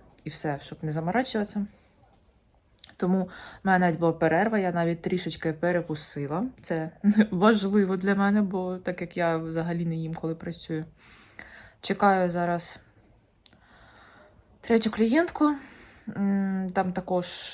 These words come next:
е, це якраз донька тієї клієнтки, у якої я розповідала в минулому відео, що д-,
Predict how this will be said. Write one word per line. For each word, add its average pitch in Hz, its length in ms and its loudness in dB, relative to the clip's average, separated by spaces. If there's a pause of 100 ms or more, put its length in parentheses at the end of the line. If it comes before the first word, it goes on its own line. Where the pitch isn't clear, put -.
е, - 260 -14 (1800)
це - 100 0
якраз 190 420 0 (100)
донька 190 340 4
тієї 175 280 -2
клієнтки, 180 540 -2
у 156 280 -2
якої 165 440 0
я 156 280 -2
розповідала 156 460 -2
в 151 60 -2
минулому 156 360 -2
відео, 165 440 -2
що 151 220 -8
д-, 147 120 -8